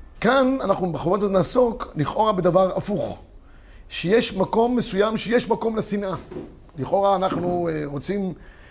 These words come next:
למגר כל תופעה של שנאה. אין שנאה בישראל, רק אהבת ישראל בלי גבול, אבל הדברים לא ממש ככה. א', <clears throat> מצוי שאדם לפעמים יש בו, מעלה בו, עולה,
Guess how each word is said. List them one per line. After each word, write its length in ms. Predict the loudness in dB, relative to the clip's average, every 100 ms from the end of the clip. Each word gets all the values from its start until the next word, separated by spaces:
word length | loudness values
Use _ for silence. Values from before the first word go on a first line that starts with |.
| -2 2
למגר 420 | 4 6 4 6
כל 140 | 4 4
תופעה 300 | 4 4 4
של 160 | -2
שנאה. 360 | -2 0 0 2
אין 220 | 2 2
שנאה 220 | 0 0
בישראל, 380 | 0 -4 -4 -4
רק 180 | -4 -4
אהבת 300 | -2 -2 -2
ישראל 380 | -4 -2 -2 -2 -10 -20 -20 -20 -14
בלי 220 | -2 0 2
גבול, 480 | 4 4 6 2 0 2
אבל 260 | 4 4
הדברים 360 | 4 4 4 6
לא 120 | 6
ממש 320 | 4 2 0
ככה. 280 | -2 -2 -2 2
א', 160 | 4 4 2 -8 0
<clears throat> 40 | 4 6 4 2 -4 -16 -20 -20 -20 -20 -20 -20 -8 -2
מצוי 340 | 0 0 0
שאדם 480 | 2 2 0 0 -4
לפעמים 440 | -4 -2 -2 -4 -12 -20 -20 -20 -10 -6
יש 140 | 0
בו, 300 | 4 4 4
מעלה 220 | 4 4
בו, 120 | 4 4 4 0 -2 -4
עולה, 160 | -2